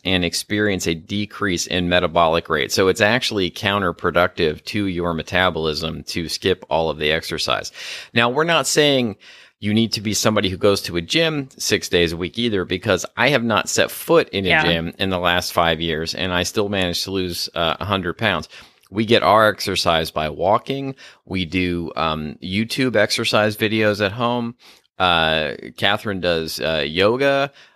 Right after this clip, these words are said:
Speaker 1: Um, and we do some, uh, weightlifting videos at home, uh, some strength training at home, just walking up and down stairs, and then trying to get exercise throughout the day, um, or, you know, really movement throughout the day, just making it a part of our lives.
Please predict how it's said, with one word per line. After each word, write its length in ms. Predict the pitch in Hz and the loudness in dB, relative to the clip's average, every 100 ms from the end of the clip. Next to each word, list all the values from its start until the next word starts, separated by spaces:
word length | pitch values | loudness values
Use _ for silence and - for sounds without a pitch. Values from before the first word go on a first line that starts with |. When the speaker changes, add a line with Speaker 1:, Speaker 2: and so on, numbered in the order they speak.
| _ | _
Speaker 1:
Um, 440 | 90 87 82 78 69 - | 0 2 2 -2 -6 -2
and 400 | 92 80 80 78 | 0 0 -2 -6
we 240 | 92 92 | -6 -4
do 160 | 90 92 | -2 -2
some, 380 | - 82 78 - | -2 -2 -4 -4
uh, 240 | 73 71 | -2 0
weightlifting 720 | 67 101 85 123 120 123 113 | 0 0 2 0 0 0 0
videos 500 | 113 117 117 113 107 | 0 2 4 2 2
at 60 | 110 | 0
home, 480 | 113 107 104 104 101 | 0 0 0 -2 -4
uh, 240 | - 82 78 | -2 -2 -2
some 200 | - 71 | -4 -6
strength 400 | - 113 113 - | -2 0 0 -2
training 400 | - 110 107 104 | 0 0 0 0
at 120 | 101 | 0
home, 420 | 107 95 92 85 - | 2 2 0 -4 -4
just 280 | 101 95 | -4 -2
walking 400 | 92 85 95 101 | 2 2 2 0
up 100 | 98 | -2
and 80 | 98 | 0
down 200 | 95 90 | 2 2
stairs, 480 | 92 - 104 101 101 | 0 0 2 2 -2
and 200 | - 92 | -4 -2
then 200 | 90 87 | -2 -2
trying 380 | - 131 135 135 | -2 0 2 -2
to 100 | 104 | -6
get 300 | 90 98 95 | 0 0 0
exercise 720 | - 95 - 95 95 85 80 | 0 -2 -2 -2 2 2 2
throughout 320 | - 90 85 - | -2 -2 -2 -2
the 80 | |
day, 480 | 73 87 90 73 62 - - - - | -2 2 2 2 -2 -10 -20 -20 -4
um, 340 | 80 78 76 - | -2 0 -4 -4
or, 140 | 95 | -2
you 40 | 90 | 0
know, 100 | 92 | 2
really 200 | 113 131 | 4 4
movement 640 | 107 110 143 120 95 78 | 4 4 4 2 -2 -4
throughout 320 | - 90 82 | -2 0 0
the 80 | - | -2
day, 320 | 76 78 76 | -4 -2 -2
just 200 | 76 92 | -2 -6
making 360 | 101 92 - 90 | -4 -4 -4 -6
it 120 | 85 | -4
a 40 | 78 | -6
part 280 | - 87 | -2 -2
of 80 | 80 | 0
our 120 | 76 | -6
lives. 500 | 76 78 76 50 - | -4 -2 -2 -4 -10